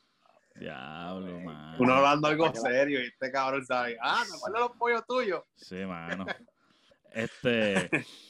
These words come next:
Speaker 1: no, no, pero tú, tú tienes razón en eso de la, eh, la par-, la parte familiar, pero ahora digo yo también, eh, ¿cómo es? Pas-, si tú dices que mejor, la parte de la relación me-, mejoró, em-,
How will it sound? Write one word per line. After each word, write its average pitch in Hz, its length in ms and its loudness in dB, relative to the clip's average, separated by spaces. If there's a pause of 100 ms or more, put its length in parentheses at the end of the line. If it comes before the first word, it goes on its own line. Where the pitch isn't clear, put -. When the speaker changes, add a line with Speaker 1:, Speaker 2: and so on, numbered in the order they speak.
(280)
Speaker 1:
no, 147 80 0
no, 175 100 4
pero 185 240 6
tú, 151 160 -10
tú 143 140 -2
tienes 143 200 2
razón 180 280 0
en 165 100 -2
eso 170 200 0
de 165 100 2
la, 160 160 0
eh, 139 300 2
la 127 100 0
par-, 120 180 -2
la 120 140 -2
parte 110 260 -2
familiar, 151 400 0
pero 123 380 4 (800)
ahora 117 180 4
digo 151 220 6
yo 151 180 4
también, 123 840 -2
eh, 117 340 2
¿cómo 117 140 -2
es? 143 80 0
Pas-, 131 300 -4
si - 120 -18
tú 131 100 -2
dices 131 200 -2
que 165 140 0
mejor, 143 280 0
la 123 120 0
parte 120 260 -2
de 156 80 2
la 151 100 2
relación 147 420 -2
me-, 143 100 -2
mejoró, 135 440 2
em-, 131 100 0